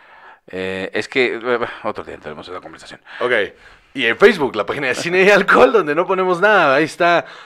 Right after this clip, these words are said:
Speaker 2: eh, el grupo de los ciento cuarenta para que se unan. La neta, se ponen los memes de a peso. El, tu meme racista del día, de, el de hoy, estuvo buenísimo.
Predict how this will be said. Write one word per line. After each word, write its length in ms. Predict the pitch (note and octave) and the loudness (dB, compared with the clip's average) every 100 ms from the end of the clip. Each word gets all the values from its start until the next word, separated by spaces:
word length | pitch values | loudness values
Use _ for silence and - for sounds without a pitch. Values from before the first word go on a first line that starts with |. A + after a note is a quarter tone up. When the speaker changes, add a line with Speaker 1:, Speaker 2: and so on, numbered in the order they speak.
| - | -10
Speaker 2:
eh, 280 | - B2 A#2+ | -2 2 2
el 120 | A#2+ A#2+ | 0 -2
grupo 220 | C#3+ D3 | 0 0
de 40 | |
los 60 | B2 | 0
ciento 200 | C3+ B2 | -4 -4
cuarenta 320 | B2 A#2+ C3 | -2 0 0
para 100 | - | -4
que 80 | - | -6
se 140 | - G#2 | -10 -8
unan. 340 | A2 A#2+ A#2 | -6 -6 -6
La 100 | G2 | -6
neta, 280 | G2 G#2+ A2 | -10 -6 -8
se 120 | - | -8
ponen 380 | - G#2+ A2+ A2 | -6 -6 -6 -10
los 200 | F2+ F2+ | -12 -8
memes 500 | A2+ B2+ C#3+ D3 - | -6 -4 -4 -6 -10
de 300 | - E2+ G#2 | -20 -12 -4
a 240 | G2+ G2 - | 0 0 0
peso. 560 | - - - G2+ E2 - - - - | 0 0 -4 -10 -12 -16 -20 -20 -16
El, 180 | - G#2+ | -10 -6
tu 120 | - | -4
meme 200 | B2+ C#3+ | -2 0
racista 440 | C#3 A#2 - C3 D3 | 2 0 -2 -4 0
del 180 | A#2 A#2 | 0 0
día, 280 | C3+ D3+ | 2 2
de, 260 | C#3+ G2+ G#2 | 0 -4 -6
el 100 | A2 | -4
de 100 | A#2+ | 0
hoy, 180 | D#3 F#3 | 2 2
estuvo 380 | C3 D#3+ G3 - | 0 -2 -2 -4
buenísimo. 580 | G2+ G#2 A2 G2+ E2 | -10 -10 -12 -16 -18